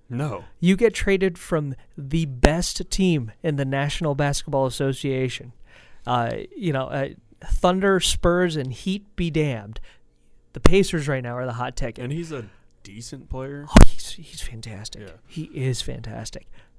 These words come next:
Speaker 2: And you get traded.
Speaker 1: You get traded to the
Speaker 2: You get
Speaker 1: worst.
Speaker 2: traded to the
Speaker 1: Are
Speaker 2: Philadelphia
Speaker 1: they the
Speaker 2: seventy-six.
Speaker 1: worst?
Speaker 2: They, uh,
Speaker 1: I
Speaker 2: yeah,
Speaker 1: would
Speaker 2: if,
Speaker 1: assume,
Speaker 2: if
Speaker 1: just
Speaker 2: they're
Speaker 1: by watching them play.
Speaker 2: It's either,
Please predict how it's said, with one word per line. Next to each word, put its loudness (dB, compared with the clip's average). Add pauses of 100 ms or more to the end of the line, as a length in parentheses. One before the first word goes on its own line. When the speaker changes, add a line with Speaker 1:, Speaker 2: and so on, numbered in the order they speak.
Speaker 2:
And -2
you -2
get 4
traded. 2
Speaker 1:
You -8
get -6
traded -2
to 0
the -2
Speaker 2:
You 0
get 0
Speaker 1:
worst. 0
Speaker 2:
traded -2
to -16
the -8
Speaker 1:
Are -10
Speaker 2:
Philadelphia 0
Speaker 1:
they 4
the 2
Speaker 2:
seventy-six. -2
Speaker 1:
worst? -14
Speaker 2:
They, -8
uh, -14
Speaker 1:
I -6 (500)
Speaker 2:
yeah, -
Speaker 1:
would 4
Speaker 2:
if, 2 (100)
Speaker 1:
assume, 0
Speaker 2:
if -2
Speaker 1:
just -10
Speaker 2:
they're 0
Speaker 1:
by 2
watching -2
them -10
play. 4
Speaker 2:
It's -2
either, 0